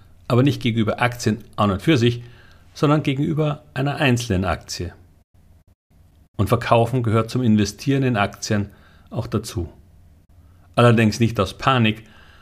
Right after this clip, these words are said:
sondern wohl überlegt. Und auch mal mit Verlust, wenn die Aussichten sich eben verschlechtern.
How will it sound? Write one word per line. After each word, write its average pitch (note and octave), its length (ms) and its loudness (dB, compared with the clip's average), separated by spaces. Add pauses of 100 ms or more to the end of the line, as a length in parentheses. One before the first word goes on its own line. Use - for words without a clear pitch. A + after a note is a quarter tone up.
(240)
sondern A2+ 320 0
wohl A2+ 160 2
überlegt. G#2+ 560 0 (840)
Und B2+ 160 0
auch A#2+ 100 2
mal C#3 140 2
mit C3+ 160 0
Verlust, D3 560 2 (300)
wenn B2 120 -2
die B2 120 -4
Aussichten A2+ 600 0
sich A2+ 260 -4
eben A#2 200 -4
verschlechtern. F#2 640 -4